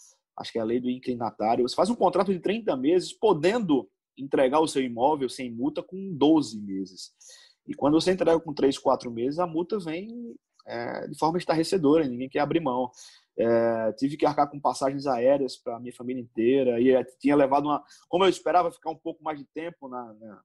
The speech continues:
no meu último clube, né? É, fiz uma mudança verdadeira mesmo, assim,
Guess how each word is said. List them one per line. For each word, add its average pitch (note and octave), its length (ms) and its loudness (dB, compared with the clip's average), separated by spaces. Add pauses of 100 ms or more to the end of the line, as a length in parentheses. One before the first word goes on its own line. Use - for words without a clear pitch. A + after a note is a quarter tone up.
(100)
no A#2+ 80 -14
meu B2+ 120 2
último C3+ 280 -4
clube, F#3+ 340 -4
né? D3+ 180 -2 (320)
É, A2 560 -10
fiz D3 200 0
uma E3+ 100 4
mudança E3 560 2
verdadeira F#3 500 -4
mesmo, D#3+ 300 -4
assim, B2+ 340 -12